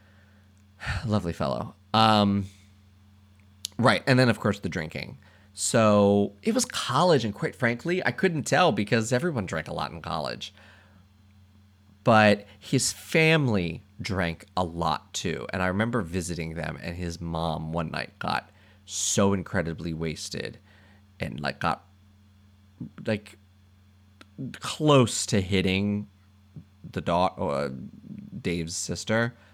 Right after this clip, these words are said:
And it was very uncomfortable. And, like, they would get, every night, they would, like, swing by the liquor store, get, like, several bottles of wine. They'd drink it all at dinner and just spend the rest of the night sloshing. I grew up in a dry home, so this was very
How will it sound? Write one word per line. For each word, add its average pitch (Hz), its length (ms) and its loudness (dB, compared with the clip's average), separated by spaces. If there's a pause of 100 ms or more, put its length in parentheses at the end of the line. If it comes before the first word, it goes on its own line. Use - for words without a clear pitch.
(1040)
And 104 140 4
it 120 100 2
was 98 140 -2
very 92 300 4
uncomfortable. 82 1080 -4 (220)
And, 73 500 -4
like, 92 160 -6
they 113 160 2
would 104 160 -2
get, - 340 -8 (460)
every 110 440 8
night, 87 420 0 (260)
they 101 100 0
would, 85 100 -2
like, 82 120 -4
swing 98 240 -2
by 101 120 4
the 101 80 2
liquor 98 240 -2
store, 90 280 -2
get, 80 260 -6
like, - 160 -10
several 98 400 -2
bottles 90 380 -2
of 85 120 -8
wine. 82 360 -4
They'd 82 160 -10
drink 90 280 -6
it 98 80 0
all 90 200 2
at 87 100 -6
dinner 87 460 -2 (440)
and 87 160 -6
just 82 260 -4
spend 85 260 -4
the 82 60 -6
rest 80 240 -4
of - 60 -12
the 78 40 -8
night 76 200 -8
sloshing. 127 480 0
I 139 100 2
grew 180 120 2
up 208 120 2
in 107 60 2
a 98 80 2
dry 95 280 2
home, 73 300 -6
so - 140 -8
this 101 200 -2
was 123 140 -6
very 90 560 0